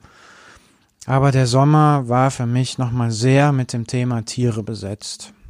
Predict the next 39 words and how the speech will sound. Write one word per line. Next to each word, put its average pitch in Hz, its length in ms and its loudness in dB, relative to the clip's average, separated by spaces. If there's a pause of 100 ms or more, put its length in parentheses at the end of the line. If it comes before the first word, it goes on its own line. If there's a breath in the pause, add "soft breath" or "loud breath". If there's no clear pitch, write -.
(840 loud breath)
Wir 117 100 -6
haben 117 100 -2
ja, 110 140 -2
waren 113 160 0
ja 120 60 2
mit 117 180 -2
unserem 107 200 -6
Pferd 143 280 2
in 123 140 -2
Urlaub 113 480 2
und, - 380 -8
ähm, 107 440 -2 (1040 loud breath)
an 123 120 -6
einem 120 200 2
wunderschönen 127 440 4
Ort, 135 260 -2
wo 131 60 -2
es 127 120 -4
auch 120 220 -2
wiederum 127 280 2
andere 131 320 2
Tiere 127 320 -4
gab. 117 340 -2
Und, 117 400 -12
ähm, 107 400 -4 (100)
ich 120 180 -4
hab 165 120 -2
das 104 340 -2
wahnsinnig 123 840 2
genossen, 120 640 -8 (640 soft breath)
äh, 117 100 -6
Zeit 143 300 2
mit 143 160 -2
den 120 100 -4
Tieren 143 300 0
zu 131 120 -6
verbringen. 127 640 -4
Und, 117 360 -4
ähm, 113 400 -2